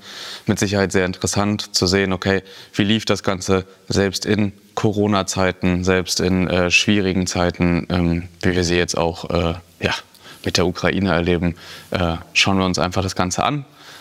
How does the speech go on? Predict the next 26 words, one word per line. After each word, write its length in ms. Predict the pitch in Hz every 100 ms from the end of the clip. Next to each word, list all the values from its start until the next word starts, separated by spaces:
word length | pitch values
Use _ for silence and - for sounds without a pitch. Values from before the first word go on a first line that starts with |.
| -
haben 180 | - 90
auch 220 | 85 85
eine 260 | 90 85 90 - -
interessante... 800 | 95 - 92 92 87 90 87 87 _ _ _ _ _ _ _ _ -
Ja, 160 | 87 - - _ _ -
tagesaktuelle 840 | - 90 90 - 92 - 87 87
Situation, 680 | 90 - 87 82 - 87 87
was 120 | -
die 100 | -
Zinsen 380 | 123 123 110 101
angeht. 460 | 104 101 104 - - -
Da 100 | -
könnte 220 | 87 85
das 160 | 85
Thema 240 | - 90 85
bestimmt 320 | 90 92 90
für 80 | 90
den 140 | 87
einen 180 | 87 90
oder 160 | 87 85
anderen 220 | 87 87
da 80 | 87
draußen 520 | - 85 - 90 87 -
sehr 200 | - 90
spannend 340 | - 98 101
sein. 360 | 98 92 92